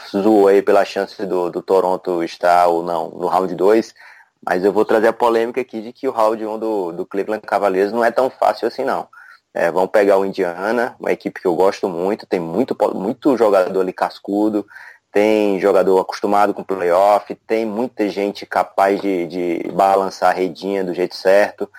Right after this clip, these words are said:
É, o Bojan Bogdanovic é um cara que você co-, você gosta muito, que ele é croata e vive, ele vive carregando a Croácia nas costas. Eu acho que ele é capaz de ganhar um joguinho pro Indiana nesse playoff.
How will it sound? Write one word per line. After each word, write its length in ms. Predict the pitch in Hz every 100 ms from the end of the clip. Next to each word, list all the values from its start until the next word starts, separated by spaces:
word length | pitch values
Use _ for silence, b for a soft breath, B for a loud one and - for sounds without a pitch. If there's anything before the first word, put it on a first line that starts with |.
| B B -
É, 280 | 90 87
o 80 | 82
Bojan 380 | 87 110 98 110
Bogdanovic 840 | 107 98 104 104 95 85 113 -
é 40 | 98
um 100 | 95
cara 280 | 98 101
que 520 | 101 98 95 90 80 - - _
você 180 | -
co-, 240 | - 98 92
você 140 | -
gosta 280 | 95 98 -
muito, 280 | 95 101 -
que 80 | 95
ele 80 | 90
é 40 |
croata 600 | - - 87 95 101 87
e 120 | 85
vive, 540 | 78 101 98 90 80 -
ele 160 | 90 90
vive 220 | 110 110
carregando 420 | 110 95 92 92
a 40 |
Croácia 320 | - - 90 92
nas 160 | 95
costas. 420 | - 98 - 101 _ b b b _
Eu 300 | - 104 107
acho 220 | 113 -
que 60 | -
ele 120 | 113
é 40 | 110
capaz 380 | 101 - 107
de 60 | 110
ganhar 240 | 104 104
um 100 | 104
joguinho 360 | 95 92 92 101
pro 120 | 101
Indiana 360 | 95 92 95 95
nesse 220 | 92 -
playoff. 600 | 90 85 85 95 98 -